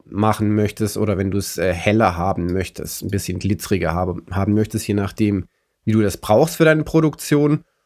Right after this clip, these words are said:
Und dann ist auch noch wichtig hier der Dry-Wet-Regler. Wenn ich hier auf Dry bin, dann habe ich überhaupt keinen De-, Delay-Anteil.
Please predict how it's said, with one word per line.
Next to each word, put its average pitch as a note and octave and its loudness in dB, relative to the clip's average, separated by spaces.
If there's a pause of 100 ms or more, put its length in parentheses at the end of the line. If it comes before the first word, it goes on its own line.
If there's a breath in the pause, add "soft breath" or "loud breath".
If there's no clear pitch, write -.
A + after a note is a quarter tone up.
(160)
Und G#2 0
dann A#2 6
ist A#2+ 0
auch A2+ 2
noch B2+ 0
wichtig A#2+ 0
hier A#2 4
der G#2+ 4
Dry-Wet-Regler. G2 0
Wenn G2+ 0
ich G#2+ -2
hier C3+ 4
auf G#2+ -2
Dry A2 2
bin, D3+ 2
dann G#2 0
habe G#2+ 0
ich A2 -4
überhaupt G#2 2
keinen C3+ 2
De-, C3 -4
Delay-Anteil. B2 2